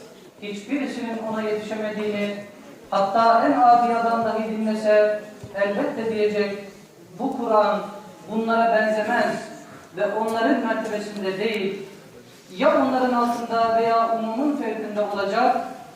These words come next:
umumun altında olduğunu dünyada hiçbir fert, hiçbir kafir, hatta hiçbir ahmak diyemez demek, mertebe-i belagatı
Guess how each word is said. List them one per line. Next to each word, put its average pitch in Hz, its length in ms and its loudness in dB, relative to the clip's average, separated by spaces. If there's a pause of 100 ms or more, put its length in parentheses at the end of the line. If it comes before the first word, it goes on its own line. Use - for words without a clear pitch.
(360)
umumun 220 400 -4
altında 214 440 0
olduğunu 208 760 -4 (480)
dünyada 202 440 0 (140)
hiçbir 220 420 -6
fert, 196 300 2 (500)
hiçbir 254 440 -4
kafir, 220 440 0 (520)
hatta 226 540 0
hiçbir 240 340 -4
ahmak 220 540 -2
diyemez 202 460 -4 (640)
demek, 202 360 0 (540)
mertebe-i 214 760 -2
belagatı 233 840 0